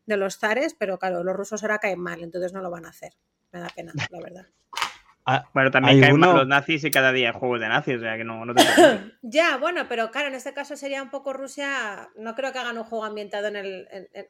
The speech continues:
Speaker 1: en Rusia, ¿no? Con la que está cayendo. No, no, no es matar rusos, es ambientarlo en Rusia. Con Catalina
Speaker 2: ¿Has jugado
Speaker 1: Lagarde, grande y todo eso.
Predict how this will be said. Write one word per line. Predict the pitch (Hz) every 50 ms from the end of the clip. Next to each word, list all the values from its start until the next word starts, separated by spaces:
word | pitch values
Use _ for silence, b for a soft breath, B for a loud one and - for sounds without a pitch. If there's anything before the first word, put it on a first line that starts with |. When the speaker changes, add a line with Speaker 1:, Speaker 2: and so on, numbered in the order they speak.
| _
Speaker 1:
en | _ 214 208 196
Rusia, | - 233 247 226 - - 196 165 165
¿no? | 190 226 262
Con | - 208
la | 175 170
que | - 190
está | 185 - 180 175
cayendo. | - 170 165 160 160 156 156 156 151 - _ _
No, | 165 170 160 165 170 87 _ _ _ _ _ _
no, | - 180 175 165
no | 175 180 196
es | 202
matar | 208 247 247 254 269 254 254
rusos, | 262 294 - - 220 190 175 190
es | 196 - 240
ambientarlo | 240 240 220 220 240 240 247 226
en | 214 196
Rusia. | 214 226 220 - - - - 214 - _ _ _ _ _ _ _ _ _ _ _ _ _ _ _ _ _ _ _ _ _ _
Con | - 214
Catalina | - 214 208 208 - 220 226
Speaker 2:
¿Has | - 160
jugado | 165 165
Speaker 1:
Lagarde, | 185 240 247 240 208 208 208 202 180 185 196 196
grande | 190 190 220 220 233 240 226 208
y | 202
todo | 214 202 190 190
eso. | 185 180 180 - 170 165 170